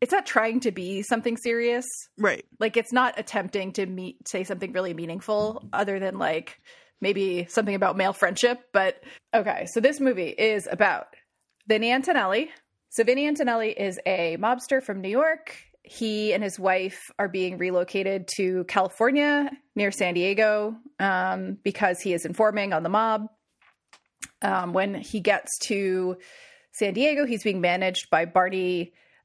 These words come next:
Speaker 1: Uh, fuck, his last name is so great and I've already forgotten it. Cooper Smith.
Speaker 2: Barney
Speaker 1: I didn't wanna get it
Speaker 2: Cooper
Speaker 1: wrong.
Speaker 2: Smith.
Speaker 1: I knew you'd be
Speaker 2: <laughs>
Speaker 1: mad. Uh, he is managed,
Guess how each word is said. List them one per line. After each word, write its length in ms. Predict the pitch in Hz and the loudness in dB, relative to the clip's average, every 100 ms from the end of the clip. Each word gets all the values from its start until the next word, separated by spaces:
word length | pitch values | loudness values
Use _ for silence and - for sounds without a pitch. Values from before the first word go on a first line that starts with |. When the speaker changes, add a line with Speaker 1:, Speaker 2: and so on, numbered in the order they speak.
| - | 0
Speaker 1:
Uh, 540 | 208 202 180 165 160 175 - - - - | 2 4 2 2 0 -4 -8 -20 -18 -4
fuck, 260 | - 165 - | -4 -4 -8
his 180 | 202 208 | -4 0
last 180 | 202 | 0
name 140 | 208 196 | -2 -4
is 100 | 190 | -4
so 100 | 196 | -2
great 140 | 196 | -2
and 100 | 196 | 0
I've 80 | 185 | 0
already 160 | 202 208 | 0 0
forgotten 400 | 240 240 254 254 | 2 4 4 0
it. 140 | 196 | -2
Cooper 220 | - 285 269 | 0 2 2
Smith. 260 | 214 165 - _ _ _ - | 0 -4 -6 _ _ _ -12
Speaker 2:
Barney 220 | 156 180 | -6 0
Speaker 1:
I 40 | |
didn't 120 | 208 233 | 2 2
wanna 140 | 233 | 2
get 120 | 226 | 2
it 40 | 196 | 2
Speaker 2:
Cooper 120 | 196 | 2
Speaker 1:
wrong. 220 | 165 123 | 2 0
Speaker 2:
Smith. 140 | - - | -4 -4
Speaker 1:
I 60 | |
knew 100 | 196 | -2
you'd 460 | 180 175 220 - 226 | -2 0 0 0 -2
be 100 | 196 | 0
Speaker 2:
<laughs> 40 | |
Speaker 1:
mad. 400 | 196 135 - 262 - 254 - - - | 0 0 -2 -6 -6 -8 -8 -12 -2
Uh, 420 | - 185 170 156 165 - | 0 2 2 0 -2 0
he 240 | 269 262 | 2 4
is 160 | 247 240 | 2 2
managed, 480 | 233 240 247 240 | 2 4 2 0